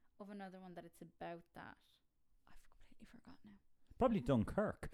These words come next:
Speaker 1: <laughs>
Speaker 2: <laughs> It's been in
Speaker 1: No,
Speaker 2: your
Speaker 1: but I know
Speaker 2: mind
Speaker 1: there's
Speaker 2: way for so
Speaker 1: four
Speaker 2: long.
Speaker 1: this year that is, that's about that. What was the other film? Damn it. Anyway,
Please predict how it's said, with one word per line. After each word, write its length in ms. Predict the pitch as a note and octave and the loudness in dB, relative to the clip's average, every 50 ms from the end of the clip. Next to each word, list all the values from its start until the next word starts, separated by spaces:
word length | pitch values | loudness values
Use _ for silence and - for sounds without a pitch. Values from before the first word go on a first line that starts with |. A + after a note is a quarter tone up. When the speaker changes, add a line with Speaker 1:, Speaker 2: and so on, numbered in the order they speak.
| - - | -6 -4
Speaker 1:
<laughs> 0 | |
Speaker 2:
<laughs> 840 | - - - - - - - - D#3 - - - C#3 - - - - F3+ | 0 12 12 12 12 12 12 12 6 4 6 4 4 4 2 -2 4 6
It's 140 | - - B2+ | 6 6 6
been 160 | B2 - F#3 - | 6 8 8 12
in 40 | B3+ | 12
Speaker 1:
No, 80 | C#4+ D4 C#4+ | 12 12 12
Speaker 2:
your 80 | C#4 | 12
Speaker 1:
but 60 | - C#4 | 12 12
I 120 | B3 B3+ | 12 12
know 100 | C4 C#4 | 12 10
Speaker 2:
mind 120 | D4 D4 D4 | 10 8 6
Speaker 1:
there's 120 | C#4+ C4 C4+ | 4 4 4
Speaker 2:
way 120 | C#4 C4+ | 4 6
for 80 | C4+ C#4 | 8 8
so 40 | B3+ | 8
Speaker 1:
four 220 | B3 B3 A#3+ A#3 | 10 8 8 6
Speaker 2:
long. 140 | - - A3 | 6 6 6
Speaker 1:
this 220 | A3 A3 - - G#3 | 4 4 0 -2 0
year 280 | G#3 G3 F#3 F3+ F#3 F3 | 0 2 2 0 0 -2
that 160 | F#3 F3+ F3+ | -2 0 0
is, 200 | F3 F3+ F3 - - - | 0 -2 -4 -8 -10 -8
that's 300 | - F#2+ - - - - | -8 -8 -6 -4 -4 -4
about 360 | F3+ - - - F3+ E3 - - - | 0 2 4 4 4 4 2 6 8
that. 200 | - C#3 A#2 - - | 8 8 8 4 -2
What 200 | - A2+ B3+ - | -8 -10 -10 -8
was 200 | F#3 G#3 F#3+ F3+ | -8 -8 -10 -10
the 140 | - - - | -10 -12 -12
other 140 | F3+ F3+ F#3 - | -10 -12 -12 -12
film? 180 | - F3+ F3+ F3+ - | -12 -12 -10 -8 -8
Damn 200 | G3+ G#3+ A3+ A#3 | -6 -4 -4 -4
it. 140 | - - - - - - - - _ - - - - - - - | -4 -6 -12 -16 -20 -20 -20 -20 _ -20 -20 -20 -20 -16 0 6
Anyway, 420 | G#3+ G#3 G3+ F#3+ F#3 F#3 F3+ | 8 10 10 8 6 2 -2